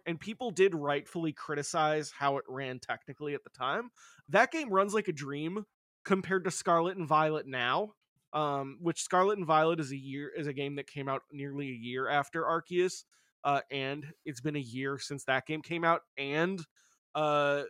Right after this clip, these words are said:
Nintendo had their whole butt shown to them, or Game Freak did, when everyone was, like, saying, like, "Hey, this game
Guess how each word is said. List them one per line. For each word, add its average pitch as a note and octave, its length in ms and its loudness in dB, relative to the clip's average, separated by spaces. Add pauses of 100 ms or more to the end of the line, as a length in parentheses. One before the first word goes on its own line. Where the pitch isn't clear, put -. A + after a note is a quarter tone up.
(120)
Nintendo D#3 580 2
had D3 280 2
their D3+ 160 0
whole D3+ 680 0
butt C#3+ 340 2
shown C#3 420 -2
to E3+ 120 -4
them, F3 340 0 (320)
or D#3 160 0
Game C#3 260 -2
Freak D#3+ 300 -6
did, F3+ 280 0
when D3 200 -2
everyone C3+ 400 -2
was, C3+ 160 -6
like, C3 260 -2
saying, C3 220 -4
like, B2+ 160 -6
"Hey, B2 160 -2
this A#2 160 -8
game B2 280 -8